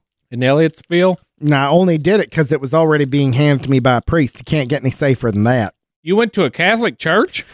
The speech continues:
Speaker 2: Well, they wouldn't do, I mean, what, what could go wrong? They're Catholic priests. Of course you can trust 'em.
Speaker 1: Right?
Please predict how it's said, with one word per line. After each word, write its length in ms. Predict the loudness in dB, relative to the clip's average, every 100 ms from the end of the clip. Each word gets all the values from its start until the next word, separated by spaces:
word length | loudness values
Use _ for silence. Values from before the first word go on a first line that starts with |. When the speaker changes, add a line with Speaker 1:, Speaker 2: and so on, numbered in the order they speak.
| _ -2
Speaker 2:
Well, 180 | 0
they 140 | 0 0
wouldn't 320 | 0 -2 -2
do, 200 | -2 0
I 40 | 0
mean, 240 | 0 -2
what, 440 | -4 -2 -2 -2 -6 _ -4
what 200 | -4 -2
could 180 | -4
go 160 | 0 0
wrong? 560 | 2 2 2 0 -4 -16 _ _ _ _
They're 140 | -4 -2
Catholic 460 | 0 0 -2 -4
priests. 640 | 0 0 0 -6 -14 -8
Of 120 | -6 -2
course 280 | 0 0
you 60 | -2
can 140 | 0 0
trust 340 | 0 -2 -8
'em. 100 | -20 _ _ _ _ -4
Speaker 1:
Right? 200 | -2